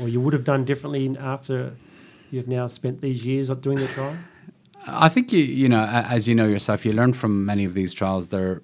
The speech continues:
Speaker 2: you can try to account for most, most issues that might arise with a trial,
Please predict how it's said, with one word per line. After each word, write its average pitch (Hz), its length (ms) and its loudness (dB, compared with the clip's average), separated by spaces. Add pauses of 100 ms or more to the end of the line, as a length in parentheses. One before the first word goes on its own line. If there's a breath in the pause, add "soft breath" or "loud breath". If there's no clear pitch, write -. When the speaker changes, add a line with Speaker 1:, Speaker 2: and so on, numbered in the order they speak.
Speaker 2:
you 107 160 -4
can 101 160 -6
try 117 200 2
to 113 180 -6
account 98 420 -4
for 95 160 -6
most, 95 720 -2 (1080 loud breath)
most 101 520 2
issues 107 500 0
that 98 220 -12
might 101 240 -4
arise 95 460 -2
with 92 140 -10
a 95 40 -12
trial, 135 500 -6